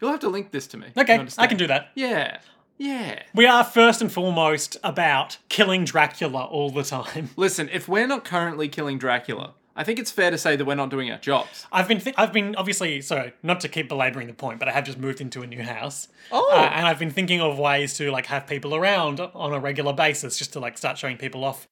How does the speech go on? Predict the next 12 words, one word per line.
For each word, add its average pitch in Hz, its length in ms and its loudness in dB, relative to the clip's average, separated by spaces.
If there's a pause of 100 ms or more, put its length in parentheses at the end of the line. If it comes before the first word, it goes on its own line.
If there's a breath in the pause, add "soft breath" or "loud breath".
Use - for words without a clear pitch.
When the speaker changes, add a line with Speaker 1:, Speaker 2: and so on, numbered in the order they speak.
(140)
Speaker 2:
without 139 240 -4
doing, 135 140 -8
like, 127 140 -12
a - 20 -10
huge 123 240 -8
housewarming 123 520 -6
that 113 100 -16
this - 120 -14
place 117 220 -12
probably 120 220 -14
can't 120 200 -10
support. 139 460 -6